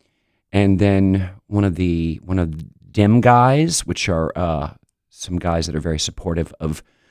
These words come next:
the Fringe and the artists there, suggested that I read a short story called Picasso Summer,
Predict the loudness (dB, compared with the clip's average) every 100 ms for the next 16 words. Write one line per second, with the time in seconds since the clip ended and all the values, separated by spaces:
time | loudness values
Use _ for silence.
0 | _ _ -10 -6 -2 0 2 0 -2 -6
1 | -6 -4 -2 -2 -2 -4 -4 -4 -8 -6
2 | -6 -6 -10 -12 -18 -14 -12 -12 -14 -8
3 | -6 -2 -2 -4 -6 -8 -8 -12 -16 -16
4 | -14 -8 -6 -6 -8 -12 -12 -12 -10 -8
5 | -6 -4 -2 -2 -6